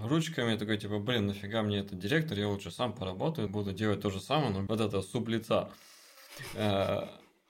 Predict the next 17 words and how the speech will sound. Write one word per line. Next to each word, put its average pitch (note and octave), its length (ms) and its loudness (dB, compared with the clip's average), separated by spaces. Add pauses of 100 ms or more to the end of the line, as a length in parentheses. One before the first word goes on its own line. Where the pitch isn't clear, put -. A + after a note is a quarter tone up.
и B2 220 -2
типа B2+ 340 2
открываешь B2 480 4
свое A#2+ 220 0
дело, D#3 360 6
а A2+ 40 6
оказывается, C3 480 2
то, A#2+ 80 -2
что - 160 -8
делать C3 320 2
это A#2 160 -2
умеешь, B2 540 2
но A#2 160 2
вот A2+ 160 -2
общаться C3 420 -2
с - 40 -14
клиентами, A#2+ 540 0